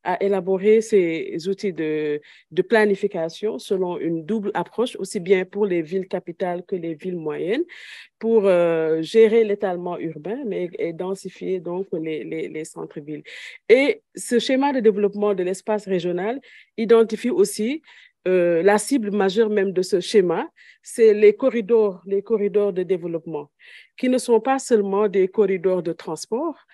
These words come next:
mais des corridors, euh, euh, de développement intégré, qu'on appelle développement de, de intégré,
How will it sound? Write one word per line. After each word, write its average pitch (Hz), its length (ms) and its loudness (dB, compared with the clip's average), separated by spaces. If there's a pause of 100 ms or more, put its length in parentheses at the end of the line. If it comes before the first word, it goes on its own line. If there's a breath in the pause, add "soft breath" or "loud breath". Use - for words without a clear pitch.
(260 loud breath)
mais 226 300 2
des 214 180 4
corridors, 233 880 0
euh, 170 360 0 (480 soft breath)
euh, 170 1000 2
de 160 160 2
développement 220 500 0
intégré, 180 580 0 (200)
qu'on 196 200 -6
appelle 196 280 0
développement 180 560 -4
de, 165 300 -6
de 156 520 -6
intégré, 180 600 -2